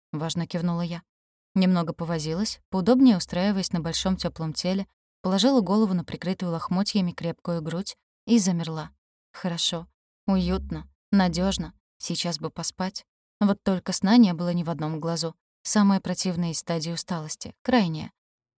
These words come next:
Если попадаешь под её тяжёлое крыло, остаётся лишь лежать и ждать, когда организм соберёт в кучу чешуйки, отвалившийся хвост, голову и заново слепит из тебя нечто цельное. «Так что с браслетом?» — зевнула я. «Откуда он? Зачем нужен?»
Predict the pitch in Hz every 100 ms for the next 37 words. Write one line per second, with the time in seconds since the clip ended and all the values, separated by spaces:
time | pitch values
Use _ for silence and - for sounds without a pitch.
0 | - 233 202 - 185 170 196 175 233 -
1 | - 175 185 190 - 190 190 180 175 -
2 | 180 220 320 - 202 226 302 - 240 202
3 | - 185 180 247 240 185 185 220 - 165
4 | 185 180 170 185 180 170 - 170 180 170
5 | - 180 - - - - 202 - 277 _
6 | _ _ 247 220 240 359 - 202 175 -
7 | 170 247 - _ - 185 185 254 262 262
8 | _ _ 208 190 269 302 - - 196 -
9 | 226 - 180 185 175 180 - 208 - 190
10 | 170 170 - _ _ _ _ _ _ _
11 | - 214 - 226 214 214 220 240 226 -
12 | 151 - _ 175 170 165 170 165 165 -
13 | _ _ - 220 311 226 170 151 _ _
14 | 175 202 - 262 208 190 214